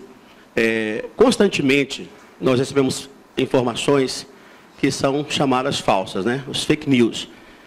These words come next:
Às vezes montagem de vídeo com a imagem do senhor, inclusive,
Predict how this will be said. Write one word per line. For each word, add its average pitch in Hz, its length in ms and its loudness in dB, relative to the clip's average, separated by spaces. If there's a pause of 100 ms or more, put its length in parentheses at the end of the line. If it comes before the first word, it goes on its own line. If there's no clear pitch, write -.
Às - 120 2
vezes 214 160 4
montagem 151 560 0
de 113 80 -8
vídeo 131 500 0
com - 80 0
a 117 40 2
imagem 120 220 0
do 123 60 -2
senhor, 135 260 4
inclusive, 127 540 0